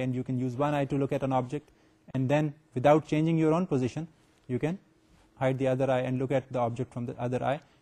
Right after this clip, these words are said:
You'll be able to see two slightly different angles. Those views combined together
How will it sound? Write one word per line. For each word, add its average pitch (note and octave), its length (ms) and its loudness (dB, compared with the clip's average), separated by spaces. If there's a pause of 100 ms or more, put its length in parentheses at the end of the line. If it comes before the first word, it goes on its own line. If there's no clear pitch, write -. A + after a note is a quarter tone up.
You'll D3+ 160 -2
be D#3 80 4
able D#3+ 160 2
to D#3+ 100 -6
see E3 240 -4 (380)
two F3+ 100 0
slightly D#3 400 0
different D#3 480 -4
angles. G#2 440 -6 (920)
Those D3+ 240 4
views F3+ 420 0 (380)
combined C#3+ 480 2
together D3+ 400 2